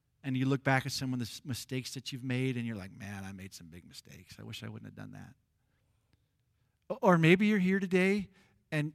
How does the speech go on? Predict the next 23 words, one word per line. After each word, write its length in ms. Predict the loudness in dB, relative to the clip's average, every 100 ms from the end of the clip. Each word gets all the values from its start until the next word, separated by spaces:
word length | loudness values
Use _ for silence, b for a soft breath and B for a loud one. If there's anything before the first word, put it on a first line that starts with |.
| -2
and 160 | -2 2
as 200 | 0 0
a 40 |
child, 420 | -4 -2 0 0 0
you 180 | 4
acted 300 | 4 4 0
a 40 | -2
lot 340 | 0 0 -2 -4
like 240 | -2 -2
a 40 | -4
fool 420 | -10 -6 -6 -8
for 180 | -8 -10
far 340 | -4 -2 0
too 240 | 0 -4 -6
long. 420 | -4 -4 -6 -12 -20 _ _ _ _ _ _ _ _ _ _
And, 240 | 2 2 6
and, 260 | 4 4 6
and 220 | 8 8
it's 260 | 6 4
your 260 | 10 12 12
turn 380 | 10 4 4 2
to 80 | 0
say, 320 | 0 0